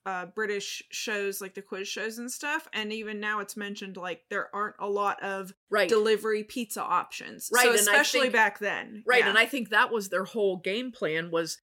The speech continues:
Speaker 2: "Hey, you know, this, this is a, a totally not served market. You
Speaker 1: Mm-hmm.
Speaker 2: have a really big area, Dublin,
Speaker 1: Mm-hmm.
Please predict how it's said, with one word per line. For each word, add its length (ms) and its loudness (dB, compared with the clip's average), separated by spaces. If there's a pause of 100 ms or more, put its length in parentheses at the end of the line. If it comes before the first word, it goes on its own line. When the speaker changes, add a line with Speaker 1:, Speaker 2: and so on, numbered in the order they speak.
(180)
Speaker 2:
"Hey, 240 4
you 220 -2
know, 120 2
this, 340 -4
this 280 -2
is 160 -4
a, 120 0
a 120 -2
totally 480 0
not 420 2
served 460 0
market. 480 -2 (160)
You 80 -6
Speaker 1:
Mm-hmm. 140 2
Speaker 2:
have 140 4
a 140 4
really 500 0
big 640 0 (120)
area, 640 6 (100)
Dublin, 640 2
Speaker 1:
Mm-hmm. 280 -4